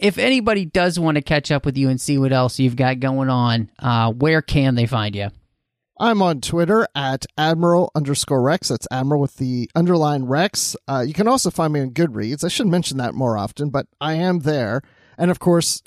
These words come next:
Speaker 2: in our Goodreads group of literary treks. But I'm also on the podcast of Positively Trek, where we talk all things Star Trek, including books and comics and episodes and such.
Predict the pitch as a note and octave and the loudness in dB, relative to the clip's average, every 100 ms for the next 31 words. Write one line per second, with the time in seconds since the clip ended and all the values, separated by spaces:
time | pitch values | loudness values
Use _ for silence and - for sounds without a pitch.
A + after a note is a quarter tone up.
0 | - G3+ F#3 D#3+ A#2+ F3 C#3+ C3+ A#2 - | 0 2 4 2 2 2 2 -2 -2 -2
1 | C3+ D3 A#2+ C#3 E3 B2+ G2 F#2+ G#2+ G#2+ | 0 0 -2 0 0 0 -2 -4 -6 -6
2 | G#2+ - - - - - F#3+ G3 F#3+ G3 | -6 -6 -16 -20 -20 -6 -2 2 2 2
3 | - F#3+ F3+ D#3+ D#3+ - D#3+ D#3 D#3+ D3+ | 2 2 2 0 -2 0 0 0 -2 -2
4 | D3+ C#3+ C3 - D#3 D#3+ D#3+ F3+ E3 E3 | -2 -2 -4 -2 0 0 0 0 0 -2
5 | - E3 F3+ D3+ C#3 C#3+ D3 - D3 D#3 | 0 0 0 -2 -2 0 -2 2 0 2
6 | E3 D#3+ D#3 - C#3+ - D#3 - C#3+ D3 | 0 0 -2 0 0 0 -4 -4 -6 -4
7 | C#3+ C3+ B2 B2 - B2 A#2+ B2+ D3 - | -4 -4 -6 -6 -8 -8 -6 -4 -6 -8
8 | - B2 B2 C3+ - B2 A#2 B2+ - G#3+ | -8 -6 -6 -6 -4 -4 -6 -6 -2 -2
9 | - | -4